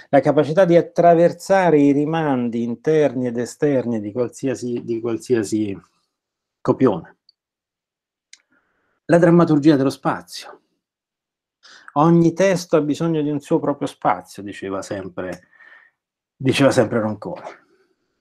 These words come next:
La capacità di fare drammaturgia di qualsiasi materiale verbale.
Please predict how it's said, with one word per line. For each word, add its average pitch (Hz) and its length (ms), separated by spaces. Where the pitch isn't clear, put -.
La 151 140
capacità 175 840
di 165 280
fare 170 340
drammaturgia 143 720
di 156 120
qualsiasi 175 1040
materiale 127 1000
verbale. - 720